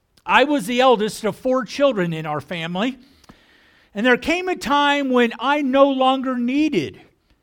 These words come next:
a babysitter. I no longer needed a guardian.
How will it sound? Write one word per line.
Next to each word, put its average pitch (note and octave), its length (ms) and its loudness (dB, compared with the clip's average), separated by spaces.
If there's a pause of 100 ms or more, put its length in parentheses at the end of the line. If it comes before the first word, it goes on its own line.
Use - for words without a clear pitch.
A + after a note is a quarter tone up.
(160)
a - 120 -6
babysitter. B2+ 760 -12 (800)
I C#4 140 6
no C#4 260 8
longer C4 420 4
needed C4+ 500 2
a E3 60 -4
guardian. A#2 520 -4